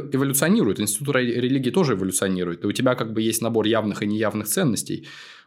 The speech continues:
а, которые в этом плане могут быть, например, куда более толерантны к насилию. Э, там появляется концепция в христианстве справедливой войны, а об этом поговорите с Арсением Куманьковым, я надеюсь, когда-нибудь,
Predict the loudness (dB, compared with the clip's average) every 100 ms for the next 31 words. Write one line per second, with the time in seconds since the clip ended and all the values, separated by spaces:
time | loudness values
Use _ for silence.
0 | 0 2 4 2 0 2 2 2 0 0
1 | 2 4 2 2 0 -2 -2 -2 0 2
2 | 2 2 0 0 2 2 2 2 0 2
3 | 0 -2 -8 -4 -2 0 2 2 0 -4
4 | -16 -18 _ 0 2 2 0 -2 -2 -2
5 | -2 -2 -4 -10 _ _ _ 2 4 6
6 | 4 2 -2 -2 -2 -2 -2 -2 0 -2
7 | 2 0 0 -4 -2 0 2 2 0 2
8 | 2 2 0 -2 0 2 0 -2 -4 0
9 | 0 0 -2 -8 -4 0 2 0 -2 -2
10 | 0 0 0 2 2 2 0 0 0 2
11 | 0 0 -4